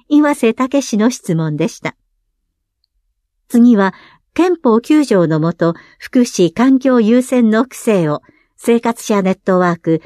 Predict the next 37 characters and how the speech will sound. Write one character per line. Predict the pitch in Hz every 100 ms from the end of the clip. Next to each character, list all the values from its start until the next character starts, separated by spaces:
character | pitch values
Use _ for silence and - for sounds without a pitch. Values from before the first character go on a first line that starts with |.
| - _
柳 | 214 311 330 269
井 |
勝 | - 294 -
子 | 240
の | 202 247
質 | - 175
問 | 156 147
で | 151
す。 | 233 _ _ _ _ _ _ _ _ _ _ _ -
区 | -
長 | - 311 220
の | 196
基 | 247 233
本 | 233 339
姿 | 320 330 - 247
勢 |
に | 170 185
つ | -
い | 156
て。 | - - _ _ _ _ _ _ -
質 | - 233
問、 | 202 190 196 _ _ _
区 | 254
民 | 247 339 349
同 | 349 339
士 | - 214
の | 196
意 | 196
見 | - 302 302
交 | 302 294 247
換 | 185
の | 160 160
場 | 170 180
を |
企 | 226 - 208 202
画 | 202
し、 | - 190